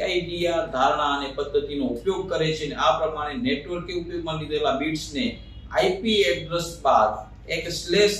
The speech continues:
આપ્યા બાદ એક સંખ્યા દશાંશ તરીકે દર્શાવાય છે અને આને રાઉટિંગ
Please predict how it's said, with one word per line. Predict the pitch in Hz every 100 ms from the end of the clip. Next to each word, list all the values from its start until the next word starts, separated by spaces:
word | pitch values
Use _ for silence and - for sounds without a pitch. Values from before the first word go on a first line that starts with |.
| -
આપ્યા | - - 160 151
બાદ | 143 107 104 - - - -
એક | 175 175 -
સંખ્યા | - 165 196 208 - - - -
દશાંશ | - 202 190 190 -
તરીકે | 156 156 143
દર્શાવાય | 131 - - 107 104
છે | - 113
અને | 120
આને | 127 147 147 - - - -
રાઉટિંગ | 104 - 160 156 202